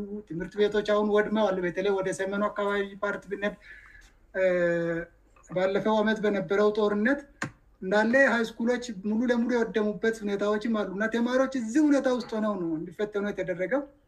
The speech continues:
እኛ ጋም ለሶስት ዓመት በጉማይዴ በኩል፣ በኮልሜ በኩልም፣ በቱሮ በኩልም ኮንፍሊክት፣ እ፣ ምንድን ነው ግጭቶች ነበሩ። ዓመት ሙሉ በተለይ ሁለት ሺህ አስራ ሦስት ላይ ከፍተኛ ውድመት የደረሰበት ወደ አስራ ሰባት ቀበሌ የተቃጠለበት፣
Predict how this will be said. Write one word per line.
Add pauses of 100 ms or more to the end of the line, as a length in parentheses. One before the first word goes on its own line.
(340)
እኛ
ጋም
ለሶስት
ዓመት
በጉማይዴ
በኩል፣ (580)
በኮልሜ (100)
በኩልም፣ (540)
በቱሮ
በኩልም
ኮንፍሊክት፣
እ፣ (180)
ምንድን
ነው
ግጭቶች
ነበሩ። (560)
ዓመት
ሙሉ
በተለይ
ሁለት
ሺህ
አስራ
ሦስት
ላይ
ከፍተኛ
ውድመት
የደረሰበት
ወደ
አስራ
ሰባት
ቀበሌ
የተቃጠለበት፣